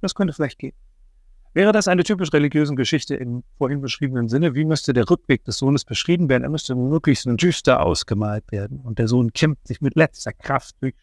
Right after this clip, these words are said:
Schnee und Eis und an Räubern vorbei. Irgendwann auf den Hof und robbt auf den Hof. In Wirklichkeit lautet der nächste Satz der Geschichte, "Als der Vater ihn von weitem sah." Als der Vater ihn von weitem sah. Was heißt das?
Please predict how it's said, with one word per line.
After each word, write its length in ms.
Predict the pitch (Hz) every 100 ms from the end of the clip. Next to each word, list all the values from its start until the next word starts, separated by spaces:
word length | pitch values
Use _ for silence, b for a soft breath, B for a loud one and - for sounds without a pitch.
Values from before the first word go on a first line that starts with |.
| _
Schnee 200 | 127 139
und 160 | 113 -
Eis 300 | 127 131 123
und 100 | 120
an 100 | 123
Räubern 400 | 117 139 127 120
vorbei. 360 | 127 104 110 - _ _ _ -
Irgendwann 340 | 165 131 131
auf 120 | 113
den 160 | - 120
Hof 280 | - 127 127 _ _ - -
und 140 | 131 127
robbt 320 | 113 - -
auf 120 | 107
den 140 | 123 117
Hof. 160 | 139
In 120 | 131
Wirklichkeit 560 | 147 196 151 - 113 - - _ -
lautet 480 | 120 147 151 131 _ - -
der 140 | 120 120
nächste 340 | 139 - 143
Satz 260 | 123 - -
der 100 | 117
Geschichte, 640 | 110 - 113 - 165 190 _ - - _ - _ - - -
"Als 260 | 143 - -
der 140 | 139
Vater 340 | - 127 135
ihn 180 | 131 123
von 240 | - 123 107
weitem 360 | 104 - 117
sah." 260 | 107 - - - - - - - - - - - - - - - -
Als 180 | 165 -
der 120 | 143
Vater 300 | 147 135 151
ihn 120 | 131
von 180 | 139 120
weitem 320 | 110 113 113
sah. 160 | 104 104
Was 160 | 156
heißt 240 | 143 107
das? 80 | -